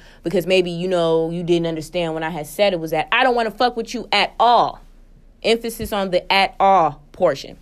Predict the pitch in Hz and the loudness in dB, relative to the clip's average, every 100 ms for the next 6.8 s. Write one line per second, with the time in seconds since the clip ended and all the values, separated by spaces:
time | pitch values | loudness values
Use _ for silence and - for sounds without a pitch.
0 | - - - - - - _ _ - - | -20 -20 -20 -20 -20 -20 _ _ -20 -20
1 | - - 233 240 294 294 269 262 214 185 | -20 2 6 6 4 2 2 0 0 -4
2 | 170 165 - 165 143 135 131 147 160 170 | 0 0 0 -6 -6 -6 -2 0 2 0
3 | - - - - - - 180 165 175 180 | -4 -20 -20 -20 -18 -10 -4 -4 -2 0
4 | 175 170 - 196 196 196 196 226 196 196 | 0 -2 0 2 4 2 -2 -2 -2 -2
5 | 196 185 185 185 175 170 170 175 170 156 | -6 -6 -6 -4 -4 -4 -4 -2 -2 -4
6 | 143 170 202 180 175 - - - | -4 2 4 4 2 -6 -18 -20